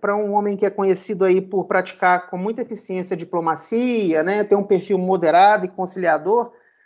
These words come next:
no momento de um debate fazer uma ameaça desse tom,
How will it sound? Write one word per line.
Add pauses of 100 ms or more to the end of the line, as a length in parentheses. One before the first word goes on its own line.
(140)
no
momento
de
um
debate
fazer
uma
ameaça
desse
tom,